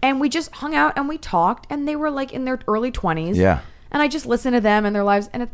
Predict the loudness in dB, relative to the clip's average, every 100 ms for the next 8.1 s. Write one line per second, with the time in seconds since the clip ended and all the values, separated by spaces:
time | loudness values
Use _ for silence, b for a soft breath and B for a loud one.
0 | -8 -8 -4 -4 -2 -6 -2 2 2 2
1 | -2 -2 0 0 0 -2 b b b -2
2 | -2 0 -4 -2 2 2 2 0 2 2
3 | 0 -2 -18 -20 -18 -8 -4 -4 -2 -2
4 | -2 -2 -2 -4 -6 -4 -4 -4 -4 -6
5 | -4 -4 -2 -4 -4 -6 -6 -6 -6 -4
6 | -2 -2 -2 -4 -8 -6 -6 -6 -6 -6
7 | -6 -4 -4 -4 -6 -4 -2 0 0 0